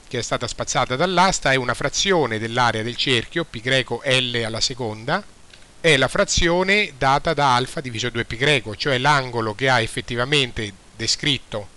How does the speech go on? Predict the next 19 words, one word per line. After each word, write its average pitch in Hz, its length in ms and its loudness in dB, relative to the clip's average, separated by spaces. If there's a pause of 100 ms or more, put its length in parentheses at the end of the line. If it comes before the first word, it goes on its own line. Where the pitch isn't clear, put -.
(340)
l'asta 123 680 4
rispetto 135 680 0
all'angolo 123 440 0
giro 107 340 -4
due 110 180 -4
pi 113 120 -14
greco. 101 400 -6 (420)
E 196 120 0
quindi 151 240 0
questa 147 280 2
è 123 40 0
l'espressione 123 840 0 (320)
del 127 180 -4
flusso 123 380 -8
magnetico 117 640 -2
attraverso 110 840 -2
questa 117 300 -4
superficie 113 640 -6
Pacman. 110 560 -2